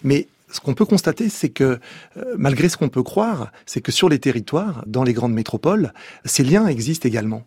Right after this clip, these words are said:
entre les groupes privés et les acteurs locaux et les élus locaux. Et que finalement, euh, ces petits arrangements, ces petites faveurs, cet entre-soi, ils se retrouvent à cette échelle. Et souvent, on a tendance à idéaliser ce qui se passe au plus près du terrain. Euh, on serait, euh,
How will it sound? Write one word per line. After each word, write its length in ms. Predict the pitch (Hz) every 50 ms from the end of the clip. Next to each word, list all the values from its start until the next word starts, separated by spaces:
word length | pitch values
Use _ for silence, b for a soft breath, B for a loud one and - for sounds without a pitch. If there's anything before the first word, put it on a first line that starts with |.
| _ _
entre 260 | - 120 113 - -
les 100 | 117 117
groupes 220 | 113 110 113 123 -
privés 440 | - - 123 101 107 110 113 147 B B B B B B -
et 120 | 151 147
les 200 | 143 139 113 123
acteurs 280 | 110 - - - 104 107
locaux 400 | 104 104 - - 123 127 147 160
et 80 | 143
les 200 | 131 151 123 110
élus 140 | 127 151 170
locaux. 320 | 127 117 - 160 156 147 - _ _ _ B B B B B B B B
Et 80 | - 151
que 120 | - 156
finalement, 640 | 139 - - 165 160 160 165 175 196 214 214 190 147
euh, 100 | 131 120 B B B B
ces 160 | - - -
petits 220 | - - - 123 127
arrangements, 560 | 123 117 135 120 123 139 151 170 190 214 208 B B B B B
ces 220 | - - - 123 117
petites 320 | - 117 - - 104 -
faveurs, 580 | - 135 131 127 165 175 185 202 220 202 - B B B B B
cet 220 | - - 135 123 143
entre-soi, 580 | 135 - - 143 123 - - 147 160 214 - _ _ -
ils 100 | 202 120 -
se 140 | - -
retrouvent 340 | 139 131 131 123 - 185 196
à 60 | 160
cette 180 | - - 123 127
échelle. 400 | 127 - - 120 113 117 123 - _ -
Et 60 | 147
souvent, 240 | - - 147 170 196
on 40 | 185
a 80 | 170
tendance 280 | 165 - 160 185 175 -
à 60 | 147
idéaliser 600 | 147 147 135 160 160 - 165 160 135 151 156 175
ce 100 | 165 -
qui 100 | - 131
se 80 | - -
passe 360 | - 127 123 135 - - - 107 107 B B B B
au 80 | - 123
plus 140 | - -
près 160 | 117 - - 123
du 120 | 127 135
terrain. 560 | - 185 180 156 151 151 156 156 156 139 120
Euh, 120 | 110 110 104 B B B B B B
on 140 | - - 107
serait, 400 | 107 - - - 127 135 143 143
euh, 220 | 127 113 110 104